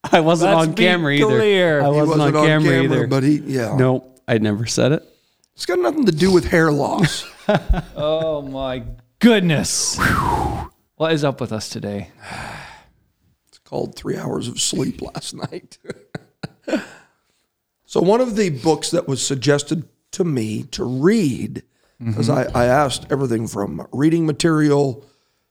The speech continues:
Speaker 3: you know, uh, what, what, what's the suggestion?
Speaker 2: Yep.
Speaker 3: One of the books that was suggested for me to read was a book by Gordon MacDonald entitled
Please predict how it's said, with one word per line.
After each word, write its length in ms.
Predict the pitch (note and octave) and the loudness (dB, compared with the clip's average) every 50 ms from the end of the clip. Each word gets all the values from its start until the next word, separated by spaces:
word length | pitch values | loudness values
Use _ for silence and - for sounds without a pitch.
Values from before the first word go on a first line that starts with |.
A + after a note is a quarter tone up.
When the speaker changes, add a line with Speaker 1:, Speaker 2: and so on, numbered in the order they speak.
| _ _ _ _ _ _ _ _ _ _ - | _ _ _ _ _ _ _ _ _ _ -18
Speaker 3:
you 220 | - G#2+ G2+ A2+ | -16 -12 -8 -6
know, 360 | A2+ - - - A#2+ - - - - - | -6 -4 -4 -6 -6 -8 -10 -10 -8 -8
uh, 320 | - - - C3+ - - - - | -6 -6 -6 -8 -8 -8 -8 -6
what, 240 | - E3 - - - | -6 -6 -4 -4 -2
what, 260 | C3 B2 B2+ - - | -2 -2 -2 -4 -6
what's 240 | B2 A#2 - - - | -6 -6 -6 -6 -10
the 80 | - | -8
suggestion? 640 | - - - - - - A2+ - - - - - - _ _ | -6 -6 -6 -6 -8 -8 -10 -10 -12 -14 -16 -18 -20 _ _
Speaker 2:
Yep. 280 | - A#2+ B2 B2+ - - | -6 -4 -4 -4 -4 -4
Speaker 3:
One 140 | - D3 D#3+ | -2 -2 0
of 40 | F3 | 0
the 60 | D#3+ | 0
books 220 | C#3 D3 - - | -2 -2 -4 -6
that 80 | - - | -8 -8
was 140 | - A2 A#2 | -8 -8 -10
suggested 680 | - - - - - A#2+ A#2+ - - - - - - - _ _ _ _ _ _ _ | -10 -12 -10 -4 -4 -4 -2 -4 -6 -8 -10 -12 -12 -16 _ _ _ _ _ _ _
for 160 | _ - - B2 | _ -14 -10 -8
me 100 | A#2+ A2 | -4 -4
to 80 | A#2+ | -2
read 320 | B2+ A#2+ A2+ A2+ A2+ A2+ - | -2 -2 -2 -2 -2 -4 -6
was 520 | - - A#2 A#2+ B2 A#2 A2 A2 G#2+ - - - | -8 -12 -12 -8 -6 -4 -4 -4 -6 -8 -8 -10
a 40 | |
book 300 | A2+ - C3+ C3 B2+ - - C3+ | -8 -4 -6 -6 -6 -6 -12 -12
by 240 | C3 - D3+ D3 D3 | -8 -8 -8 -8 -8
Gordon 580 | - E3+ C3 - C#3 D3 D3 D3 D3 C#3+ C3+ - - | -10 -10 -6 -4 -2 -2 -2 -2 -4 -6 -6 -8 -10
MacDonald 760 | - A2+ - - - A#2 G2+ - - - - - - - - _ _ _ _ _ _ _ _ _ _ _ _ _ - | -12 -12 -12 -12 -10 -10 -8 -8 -8 -10 -12 -14 -14 -14 -18 _ _ _ _ _ _ _ _ _ _ _ _ _ -10
entitled 600 | C3+ C3 C3 A#2+ - - - B2 - - - - | -8 -6 -6 -6 -6 -6 -6 -4 -4 -4 -6 -8